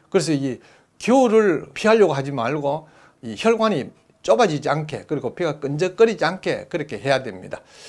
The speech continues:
자, 그리고 또 하나 말씀드려야 될 것은 담배를 피우면은 피의 적혈구 수가 올라갑니다. 그러면은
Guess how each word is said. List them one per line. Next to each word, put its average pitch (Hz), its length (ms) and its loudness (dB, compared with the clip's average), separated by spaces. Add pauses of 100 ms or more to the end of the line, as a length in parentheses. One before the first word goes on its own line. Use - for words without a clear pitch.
(140)
자, 180 120 2
그리고 254 280 0
또 233 80 0
하나 233 260 2
말씀드려야 170 600 0
될 135 160 -6
것은 147 320 -6 (300)
담배를 226 360 2
피우면은 156 680 -2 (280)
피의 175 560 2
적혈구 190 540 -2
수가 160 320 -8
올라갑니다. 156 600 -4 (680)
그러면은 196 580 4